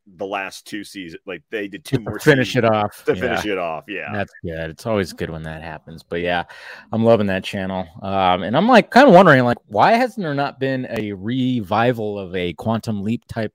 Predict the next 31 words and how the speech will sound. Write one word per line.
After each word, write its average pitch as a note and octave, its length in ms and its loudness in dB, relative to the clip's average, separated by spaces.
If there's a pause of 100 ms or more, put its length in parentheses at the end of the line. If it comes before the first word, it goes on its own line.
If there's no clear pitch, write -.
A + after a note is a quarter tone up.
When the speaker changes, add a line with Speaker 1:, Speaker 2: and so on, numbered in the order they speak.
Speaker 2:
story? D3+ 640 0
It's - 260 -6
such D4 180 -2
a A3 80 -4 (380)
great B2+ 440 -8
kinda C#3+ 240 -2
concept. A2+ 580 -6
It F#2 40 -10
really D3 280 0
is. B2+ 320 -4 (720)
Although E3+ 280 10
there's G3 160 8
been A3 100 0
some F3+ 160 0
episodes F#3 420 0
that F3+ 100 -2
I've D#3+ 100 0
watched D3+ 400 -4
that B2 180 -2 (760)
couldn't F#3 180 -2
do G3+ 100 -2
now. F#3 340 -2 (300)
Speaker 1:
Oh, - 40 4
Speaker 2:
Could G3+ 80 4
Speaker 1:
no, G3 100 4
Speaker 2:
not E3 140 -2
Speaker 1:
no. C3 120 -2
Speaker 2:
do F3+ 100 0
now. D#3+ 180 -2
Speaker 1:
Oh, C#3+ 160 4
no, B2 240 -4